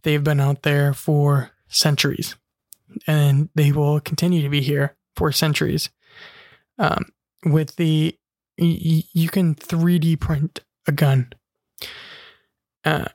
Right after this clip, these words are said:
it, it's, it's not hard to get a gun. Even if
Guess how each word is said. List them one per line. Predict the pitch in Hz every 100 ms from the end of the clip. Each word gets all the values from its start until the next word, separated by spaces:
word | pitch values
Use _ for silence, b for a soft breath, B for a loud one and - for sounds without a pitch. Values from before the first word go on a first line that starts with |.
| _ _
it, | 175 175 175
it's, | - - - _
it's | 180 170 - - B B -
not | 170 156 -
hard | 156 160
to | 156
get | 160
a |
gun. | 151 160 151 147 -
Even | 185 175 175 180
if | 170 165 - -